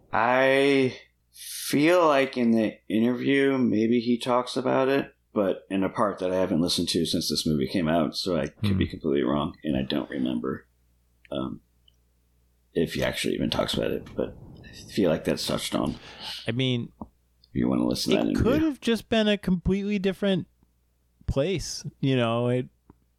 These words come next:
Speaker 2: it wouldn't totally shock me if they found, they're like,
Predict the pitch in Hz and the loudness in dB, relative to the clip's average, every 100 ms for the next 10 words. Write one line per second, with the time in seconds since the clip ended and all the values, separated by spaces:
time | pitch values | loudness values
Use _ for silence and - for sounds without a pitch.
0 | _ - 120 123 151 170 170 139 143 143 | _ -2 -2 2 2 2 -2 -4 0 2
1 | 139 131 131 113 113 117 104 90 - 104 | 2 2 2 0 0 0 -2 -2 0 0
2 | 101 117 101 101 104 101 - - _ 120 | 0 -2 0 0 0 -4 -8 -18 _ -2
3 | 104 101 87 | 2 2 0